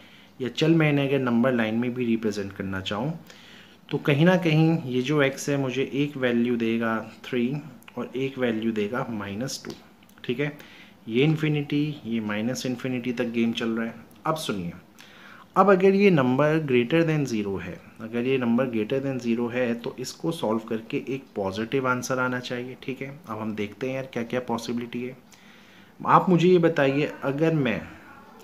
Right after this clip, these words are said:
थ्री से बड़ा कोई भी number ले लूँ, अगर मैं कोई थ्री से बड़ा number ले लूँ, let's say मैं थ्री पॉइंट वन ले लूँ, तो क्या मैं थ्री पॉइंट वन को put कर सकता हूँ? अगर मैं यहाँ थ्री पॉइंट वन को put करूँगा तो थ्री पॉइंट वन को put करने से ये बन जाएगा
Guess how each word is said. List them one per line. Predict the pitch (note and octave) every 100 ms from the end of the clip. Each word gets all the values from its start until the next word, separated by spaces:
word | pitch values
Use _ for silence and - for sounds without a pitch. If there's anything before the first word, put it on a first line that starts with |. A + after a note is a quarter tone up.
| - - _ -
थ्री | - D#3+ E3
से | E3+ F#3
बड़ा | D#3+ C#3 C#3
कोई | C#3+ C3+
भी | B2+ B2+
number | A#2 G#2+ G2+
ले | G2 F#2
लूँ, | F#2+ G#2
अगर | A2 B2+
मैं | C3 C3
कोई | C#3
थ्री | C3+ C#3
से | C#3 D#3
बड़ा | C#3+ C3
number | B2 A2+ A2+ A2
ले | A2
लूँ, | A2+ C3
let's | B2 A#2 -
say | A#2+
मैं | B2 A#2+
थ्री | - B2 -
पॉइंट | B2 A#2+
वन | A2+ G#2+
ले | G2
लूँ, | F#2+ F#2+ -
तो | A2
क्या | B2+ B2+
मैं | C3+ C3+
थ्री | - B2+
पॉइंट | C3 C3 B2
वन | B2
को | C#3
put | C3+ C3+ -
कर | B2
सकता | - A#2+ - A#2+
हूँ? | E3 - - - - - - -
अगर | D3 C#3+ F#3+
मैं | F#3
यहाँ | F3 E3+
थ्री | - F3
पॉइंट | E3+ D#3+ D3
वन | C3 B2
को | C3+
put | B2 B2 A#2
करूँगा | A2 G2+ F#2+
तो | F#2+ G#2+
थ्री | C3+ C#3
पॉइंट | D#3+ E3 D3+
वन | C#3+ C#3
को | D3
put | C#3+ C#3+ C#3+
करने | C3 B2+ C3
से | - B2
ये | B2+ C3
बन | A2+ G#2+
जाएगा | G#2 G2+